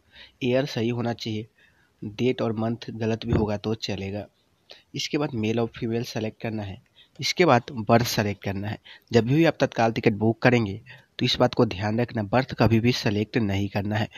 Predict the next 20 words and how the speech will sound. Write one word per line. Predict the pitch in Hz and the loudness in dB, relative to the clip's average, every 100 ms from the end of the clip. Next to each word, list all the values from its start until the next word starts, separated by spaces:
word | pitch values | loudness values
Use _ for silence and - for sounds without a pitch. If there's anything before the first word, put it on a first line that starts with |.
| - - - | -14 -16 2
क्योंकि | 131 139 | 2 4
हम | 123 | 4
लोग | 127 139 | 4 4
क्या | 120 | 4
करते | 113 120 - 120 | 4 2 0 0
हैं, | |
लोअर | 107 110 117 113 | 4 6 6 4
बर्थ | 110 110 127 | 2 0 0
या | 110 | -2
फिर | 107 110 | 0 -2
मिडिल | 104 104 110 | -2 0 4
बर्थ | 110 107 117 | 4 4 4
या | |
फिर | 107 113 | 4 4
अपर | 113 113 | 4 4
बर्थ | 110 113 - | 4 4 0
सेलेक्ट | - 98 95 | -4 -4 -4
कर | - 101 | -6 -4
लेते | 95 - | -4 -2
हैं। | 107 | -2